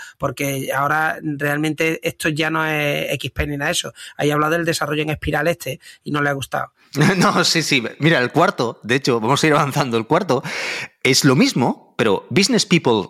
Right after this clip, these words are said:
Speaker 2: ah, people and developers must work together daily through the project. Es lo mismo que estamos hablando. Vamos a trabajar juntos. Y entonces hay mucha gente que me va a decir, "Pero es que yo no tengo, ah, cliente". Eh, sí, siempre tienes cliente.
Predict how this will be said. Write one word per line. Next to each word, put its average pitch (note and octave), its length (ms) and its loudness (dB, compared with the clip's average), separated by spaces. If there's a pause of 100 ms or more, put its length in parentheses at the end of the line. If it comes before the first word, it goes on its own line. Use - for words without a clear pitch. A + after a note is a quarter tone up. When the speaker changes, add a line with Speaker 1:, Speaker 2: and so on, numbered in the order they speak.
Speaker 2:
ah, - 320 -2
people C3 320 4
and A2+ 140 0
developers A2+ 500 2
must C#3+ 300 0
work A#2 240 2
together A#2 340 0
daily G#2 460 0
through A#2+ 400 2
the G2+ 100 0
project. G#2 460 2
Es F#3 80 2
lo F3+ 60 6
mismo F3 200 4
que C3 60 -2
estamos G2 280 0
hablando. C#2 320 -2 (340)
Vamos D3 200 4
a D3 40 -2
trabajar A2 320 2
juntos. E2 400 -4 (380)
Y D3 100 4
entonces G#3 460 2
hay G#3 60 2
mucha F3+ 180 2
gente E3+ 200 -2
que - 20 0
me D3+ 60 0
va C#3+ 100 2
a C3+ 40 2
decir, G#2 460 0 (160)
"Pero A#2 140 2
es - 80 0
que C#3+ 120 0
yo C3 100 0
no E3 60 -4
tengo, C3+ 500 2
ah, F2+ 460 0 (100)
cliente". G#2+ 680 0
Eh, - 140 -8
sí, F#3+ 300 0
siempre D#3 320 0
tienes D#2+ 280 -6
cliente. C2+ 460 -8